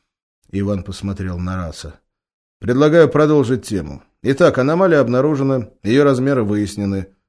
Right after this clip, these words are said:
Дальнейшие действия». Щелкающий, словно кнут, голос Березова вернул обстановку в нормальное русло. Лейтенант было недовольно посмотрел на него, но, встретив жесткий взгляд капитана, промолчал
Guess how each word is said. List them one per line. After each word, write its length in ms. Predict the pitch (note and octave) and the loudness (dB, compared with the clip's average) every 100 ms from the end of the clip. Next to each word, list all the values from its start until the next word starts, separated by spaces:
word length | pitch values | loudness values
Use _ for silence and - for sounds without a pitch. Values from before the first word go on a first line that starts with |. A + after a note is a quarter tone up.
| _ | _
Дальнейшие 500 | F#2+ C#3+ D#3 C#3 C3 | 0 2 2 0 -2
действия». 460 | A#2+ G2+ - C#2+ - _ _ _ _ _ _ _ _ _ _ _ | -2 -2 -6 -14 -16 _ _ _ _ _ _ _ _ _ _ _
Щелкающий, 800 | - - B2 A#2 G2 G2+ F#2+ G2 | -20 -10 -4 -4 -4 -6 -6 -10
словно 380 | F#2 G#2+ G2+ G2+ | -10 -8 -6 -6
кнут, 280 | G2 A2 F#2 | -6 -8 -6
голос 340 | F#2+ G2+ G2 | -6 -6 -6
Березова 640 | E2 G2+ C3+ A2 G2+ F2 D#2+ _ _ _ | -6 -4 -4 -4 -6 -8 -10 _ _ _
вернул 420 | F2+ A2 A2+ A#2+ | -8 -4 -4 -4
обстановку 640 | A2+ G2 - G2+ A#2+ - G2 | -6 -8 -10 -8 -8 -10 -10
в 80 | |
нормальное 560 | F#2 F#2+ F#2 F2 E2+ F2 | -8 -8 -8 -8 -8 -10
русло. 440 | D2 B1+ - - _ _ _ _ _ - | -12 -16 -20 -20 _ _ _ _ _ -12
Лейтенант 480 | F2+ F#2+ F#2+ G#2 | -10 -8 -8 -6
было 220 | F2 F#2+ F#2 | -8 -8 -6
недовольно 500 | F#2 G2+ G2+ G2 F#2+ | -6 -6 -6 -6 -8
посмотрел 640 | F#2+ - F#2+ F2+ D3+ C#3 | -12 -12 -12 -8 -6 -4
на 80 | G2 | -4
него, 360 | F2+ F2 E2 - _ _ _ | -6 -8 -10 -14 _ _ _
но, 140 | G2+ | -8
встретив 480 | F#2+ - A2 A2 G#2+ | -8 -8 -8 -6 -8
жесткий 380 | F#2+ A2 - G2+ | -6 -8 -8 -10
взгляд 340 | F2+ G2+ G#2+ | -8 -6 -8
капитана, 520 | - F#2 G2+ G#2 G#2 G2 | -8 -12 -12 -8 -8 -8
промолчал 840 | F#2 F#2+ G2 F2+ - B2+ C3 - | -8 -8 -8 -10 -8 -4 -4 -6